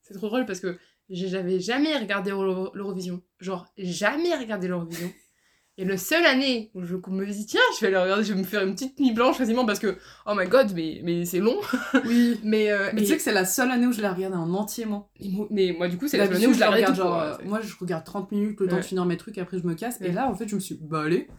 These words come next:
Speaker 2: Et, euh, meilleure découverte de ma vie, quoi.
Speaker 1: Et c'était, mais c'était parfait. Enfin, moi, je, je les écoutais, puis j'étais en mode,
Speaker 2: Ah, mais oui.
Speaker 1: mais ils sont trop bien.
Speaker 2: Incroyable.
Speaker 1: Ils sont trop bien. Et, euh, et par contre, pour les, les, mais les résultats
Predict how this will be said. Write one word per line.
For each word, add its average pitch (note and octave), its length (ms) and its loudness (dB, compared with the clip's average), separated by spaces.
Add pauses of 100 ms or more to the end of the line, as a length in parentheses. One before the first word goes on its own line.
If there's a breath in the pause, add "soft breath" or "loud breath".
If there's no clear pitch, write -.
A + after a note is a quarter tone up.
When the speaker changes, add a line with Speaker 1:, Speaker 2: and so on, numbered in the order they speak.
(560 soft breath)
Speaker 2:
Et, G3+ 120 4
euh, F#3 200 6 (260)
meilleure G3+ 300 0
découverte G#3 320 -2
de G3 180 -2
ma A#3 60 4
vie, - 180 -8
quoi. - 220 -6
Speaker 1:
Et A#3+ 80 2
c'était, G#3+ 340 -2
mais F#3+ 140 -4
c'était F#3+ 240 -2
parfait. A3 400 -4
Enfin, G3 220 0
moi, G#3 140 4
je, F#3+ 140 2
je G3 160 0
les F#3 140 0
écoutais, G3+ 400 0
puis G3+ 80 2
j'étais F3+ 220 -4
en F3+ 40 0
mode, F3+ 160 0
Speaker 2:
Ah, - 140 -18
mais D3 80 -10 (120)
oui. A3 160 0
Speaker 1:
mais F3+ 60 2
ils E3+ 60 0
sont F3+ 180 -8
trop - 260 -4
bien. G#3+ 180 0
Speaker 2:
Incroyable. F#3+ 680 -4
Speaker 1:
Ils F3 80 -16
sont - 100 -14
trop F3+ 120 -10
bien. F3+ 180 -8 (380 soft breath)
Et, G3+ 180 4
euh, F3 320 2 (100)
et G#3 100 -12
par F3+ 120 -12
contre, G#3 160 -6
pour F#3 140 -6
les, F3+ 260 -2
les, F3+ 260 -2
mais G3 360 -4
les G#3+ 180 2
résultats F#3 540 -2